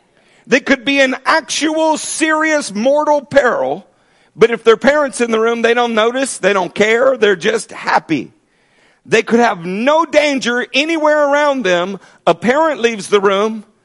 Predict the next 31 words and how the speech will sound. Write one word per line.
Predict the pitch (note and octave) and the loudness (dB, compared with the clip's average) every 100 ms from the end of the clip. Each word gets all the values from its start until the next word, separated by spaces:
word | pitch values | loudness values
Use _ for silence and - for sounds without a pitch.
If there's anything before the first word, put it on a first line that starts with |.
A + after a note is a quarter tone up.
| _ _ _ - | _ _ _ -2
and | F#3+ G3 | 0 2
they | G3 | 0
just | D#3 - A3+ G#3+ G3+ - - - - _ _ _ | -2 -4 2 2 2 -4 -18 -20 -20 _ _ _
lose | - D#3+ G#3 F3 G2+ | -10 -4 -2 -2 -6
it. | - _ _ _ _ _ _ _ _ _ _ | -12 _ _ _ _ _ _ _ _ _ _
You | - F3+ | -2 0
ever | F#3+ G#3 | 2 0
been | F3 G3+ G3+ | 2 0 0
with | G3 - | -2 0
little | G#3 G3 - | -2 0 -2
A | G#3 | -2
J | G3 G3+ G#3+ | 0 0 2
when | G3+ G3 | 0 -4
it's | E3 | -4
time | G3+ F#3+ F3+ | -2 -2 -2
for | F#3 | -2
her | G3 | -2
to | |
go | F3+ F#3+ | -2 -2
to | E3 | -2
bed? | F#3+ G#3 - _ _ _ _ _ _ _ _ _ _ _ _ | -2 -2 -8 _ _ _ _ _ _ _ _ _ _ _ _
When | C#3+ F#3 | 0 2
it's | G#3+ - | 2 -2
time | - C#4+ B3 G3+ | -2 0 0 -2
for | G#3+ G3 | 0 2
A | G#3 A#3 | 2 0
J | A#3+ A#3 | 0 0
to | A3 | 0
go | F3 A3 | 0 -2
to | A3+ | 0
bed, | A3 F3 C#3 C3+ | 0 2 0 -2